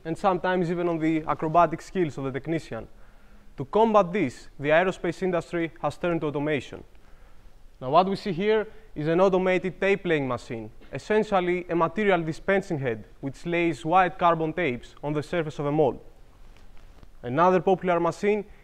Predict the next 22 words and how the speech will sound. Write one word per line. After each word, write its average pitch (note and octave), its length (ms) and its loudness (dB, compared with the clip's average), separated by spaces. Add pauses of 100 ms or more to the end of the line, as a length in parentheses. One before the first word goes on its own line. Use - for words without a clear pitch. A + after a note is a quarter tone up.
is D3 140 -4
the F3+ 100 4
automated F3+ 480 2
fiber F#3+ 340 4
placement C#3 480 -2
head. A2+ 240 -6 (480)
Similar G#3+ 500 0
to G#3 140 0
A G3+ 160 4
T G3+ 180 0
L, G3+ 200 2 (120)
but D#3 180 2
instead D#3+ 260 -4
of D3 80 -2
white E3+ 340 2
tapes, B2 500 -4
it D#3 120 -6
lays D#3+ 320 -2
multiple F3 520 0
narrow D#3 320 2
toes. B2+ 460 -4 (1300)
Recently, D#3+ 580 0